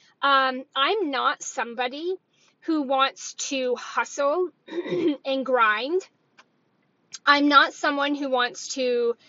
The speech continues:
um, have nothing in my life except my business.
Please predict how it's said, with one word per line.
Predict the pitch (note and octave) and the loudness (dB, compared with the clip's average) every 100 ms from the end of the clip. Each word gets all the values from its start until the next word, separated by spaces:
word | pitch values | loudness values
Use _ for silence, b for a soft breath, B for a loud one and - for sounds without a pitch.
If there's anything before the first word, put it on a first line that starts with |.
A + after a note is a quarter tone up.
| b b b _ | b b b _
um, | C4 B3+ A#3+ - | 4 6 6 0
have | C#4+ A#3+ | -2 -2
nothing | C4 C4 - D4 D4 - | 0 -2 0 -2 -4 -4
in | C4 C4 | -4 -4
my | A#3 | -4
life | G#3+ A3 D4 | -4 -4 -2
except | C4 - C4 - | -6 -6 -8 -8
my | G#3+ | -10
business. | G3+ G3 C4 E4 F#4 - - | -10 -10 -6 -4 -6 -10 -20